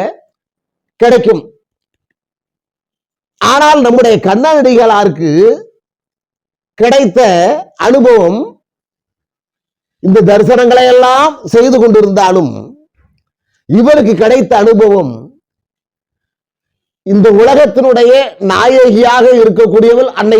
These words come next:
பராசக்தி. அதற்கு மேலான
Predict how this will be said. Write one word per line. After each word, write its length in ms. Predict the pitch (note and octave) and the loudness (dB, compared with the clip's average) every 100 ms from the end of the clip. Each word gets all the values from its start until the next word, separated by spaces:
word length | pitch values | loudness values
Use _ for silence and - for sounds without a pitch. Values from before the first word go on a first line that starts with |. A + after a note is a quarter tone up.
| E3 | 0
பராசக்தி. 680 | F#3 F#3 G3 F#3+ A#2 B2 G2+ - _ _ _ _ _ _ _ _ _ _ _ _ _ _ _ _ _ _ _ _ _ _ _ _ _ _ _ _ _ _ _ | -2 -4 -2 -4 -6 -10 -16 -20 _ _ _ _ _ _ _ _ _ _ _ _ _ _ _ _ _ _ _ _ _ _ _ _ _ _ _ _ _ _ _
அதற்கு 440 | G3 A#3 C4+ - A#3 | -2 0 0 0 -2
மேலான 560 | A3 C4+ D#4 D#4 D4+ | 0 2 2 2 2